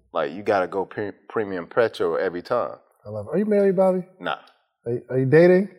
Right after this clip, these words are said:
Speaker 1: Yeah.
Speaker 2: Yo, could you date somebody that's not vegan?
Speaker 1: That'll be tough.
Speaker 2: That'll be tough.
Speaker 1: 'Cause again, like, it's about how the gas you put in determines the function.
Speaker 2: Mm-hmm.
Speaker 1: Meaning, like, I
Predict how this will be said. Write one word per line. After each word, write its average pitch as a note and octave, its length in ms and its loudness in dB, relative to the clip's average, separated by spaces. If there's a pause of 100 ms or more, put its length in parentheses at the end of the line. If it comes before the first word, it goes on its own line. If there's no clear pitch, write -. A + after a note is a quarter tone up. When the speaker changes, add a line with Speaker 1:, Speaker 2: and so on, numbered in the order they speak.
(160)
Speaker 1:
Yeah. E2 140 -4 (220)
Speaker 2:
Yo, D3 100 6
could E3 180 2
you G#3 80 4
date F3+ 240 4
somebody E3 280 2
that's A2 100 -2
not A#2+ 260 -2
vegan? C3 420 -4
Speaker 1:
That'll F#2+ 200 -4
be G#2 100 -8
tough. G2+ 480 0
Speaker 2:
That'll A2 180 -4
be G#2 80 -4
tough. A2+ 160 -6
Speaker 1:
'Cause B2 160 6
again, A#2 380 2
like, E2+ 320 0 (220)
it's G2 140 -8
about G2 580 4 (160)
how G#2+ 140 0 (280)
the G#2 100 0
gas A#2+ 440 2
you G#2+ 80 -8
put G2+ 240 -4
in F2 400 -4
determines G#2+ 460 -2
the G2+ 100 -4
function. C3+ 420 -4 (140)
Speaker 2:
Mm-hmm. A2 500 -10
Speaker 1:
Meaning, A2+ 380 -2
like, F#2+ 420 0 (140)
I A#2+ 100 -2